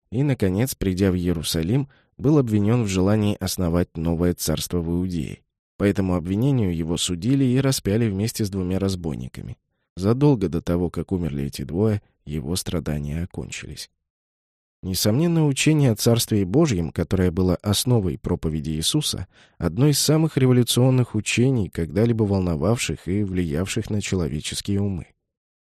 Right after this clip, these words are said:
Поэтому нельзя удивляться, что мир того времени не сумел охватить полное его значение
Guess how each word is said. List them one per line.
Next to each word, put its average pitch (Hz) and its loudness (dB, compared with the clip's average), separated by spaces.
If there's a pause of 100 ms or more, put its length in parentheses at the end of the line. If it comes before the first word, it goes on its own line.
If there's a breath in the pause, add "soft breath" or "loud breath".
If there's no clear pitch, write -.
Поэтому 143 4
нельзя 147 6
удивляться, 101 2
что - -4
мир 87 -2
того 85 -2
времени 113 0
не 120 0
сумел 135 2
охватить 80 -4
полное 101 0
его 82 -4
значение 120 -2